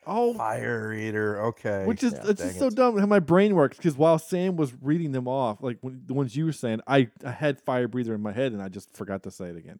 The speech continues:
Speaker 1: Dang.
Speaker 3: <laughs>
Speaker 1: That's
Speaker 2: All
Speaker 1: okay.
Speaker 2: right.
Speaker 1: I'm still winning by a point.
Speaker 3: All right. Uh, Sean, this is yours.
Speaker 1: Yeah.
Speaker 3: Ray Fiennes', uh, character, or his,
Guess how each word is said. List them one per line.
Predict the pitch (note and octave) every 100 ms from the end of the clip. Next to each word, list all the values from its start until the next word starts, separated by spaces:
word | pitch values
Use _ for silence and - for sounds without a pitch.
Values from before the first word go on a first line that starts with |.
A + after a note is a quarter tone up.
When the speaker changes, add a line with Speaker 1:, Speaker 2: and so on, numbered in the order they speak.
| -
Speaker 1:
Dang. | A#2 G#2+ - F#2+ _ _ _ _
Speaker 3:
<laughs> | - - _ _ - -
Speaker 1:
That's | C#3+ D3 C#3
Speaker 2:
All |
Speaker 1:
okay. | C3+
Speaker 2:
right. | C#3+ D#3+ -
Speaker 1:
I'm | A#2
still | - F#3
winning | E3+ C3+
by | A2 A2
a |
point. | G2+ G#2 E2+ - _ _ _ _ _ _ _
Speaker 3:
All | F2+
right. | F2+ D2 _ _ _ _ _ _ _ _ _ _ _ -
Uh, | F#2 F2+ E2+ E2+ D#2+ D#2+
Sean, | G2+ G2+ -
this | - E2+
is | E2+
yours. | A2 A2 -
Speaker 1:
Yeah. | G#2+ E2 _ _ _ _ _ _ _ _ _ _ _ _ _ _
Speaker 3:
Ray | A2
Fiennes', | A2+ B2 A2+ G#2+ - _ _ _
uh, | F#2 F#2 F2 E2 D#2 _
character, | - G#2 F#2+ F#2 F2+ C2+ F2+
or | F2+ F2+ F2 _ _ -
his, | G2+ F2+